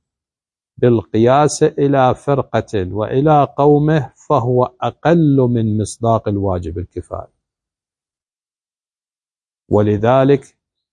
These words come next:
يصبح الواجب واجبا عينيا.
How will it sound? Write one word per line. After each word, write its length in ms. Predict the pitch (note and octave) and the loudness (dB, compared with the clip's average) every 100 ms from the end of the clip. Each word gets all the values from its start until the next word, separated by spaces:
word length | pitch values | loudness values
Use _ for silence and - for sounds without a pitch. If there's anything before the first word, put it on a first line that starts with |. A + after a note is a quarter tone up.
| _ _ - | _ _ -6
يصبح 680 | G#2+ D3 - C#3 C3+ - A#2+ | 0 0 -2 -4 -4 -2 -2
الواجب 800 | G#2 G#2 B2 C#3+ C#3 D#3 C3 A#2 | -2 0 2 2 0 -2 -2 0
واجبا 640 | A#2+ C3+ C#3 C#3+ D3+ F3 _ A2+ | 0 0 0 -2 -2 -6 _ -6
عينيا. 720 | A2+ G2+ G#2 A2 F2+ E2 D2+ | -4 -4 -4 -6 -6 -8 -12